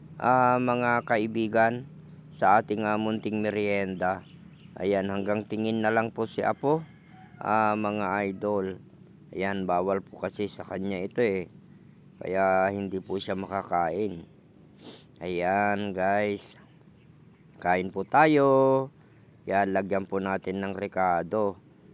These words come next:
Ingredients para malasa. Mga idol, itong, ah, kakainin nating Mickey o mimeriendahin. Ayan guys, salamat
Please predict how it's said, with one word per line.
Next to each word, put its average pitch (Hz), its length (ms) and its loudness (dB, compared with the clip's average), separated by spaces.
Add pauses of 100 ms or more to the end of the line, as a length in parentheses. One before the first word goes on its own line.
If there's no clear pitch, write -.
(140)
Ingredients 98 880 -4
para 95 480 2 (560)
malasa. 104 880 0 (560)
Mga 95 400 -2
idol, 107 240 -2
itong, 98 320 -6
ah, 98 320 -2
kakainin 101 720 -4
nating 101 400 -4
Mickey 101 320 -6
o 101 160 -2
mimeriendahin. 95 1300 -4 (720)
Ayan 101 640 0
guys, 110 480 0
salamat 98 640 0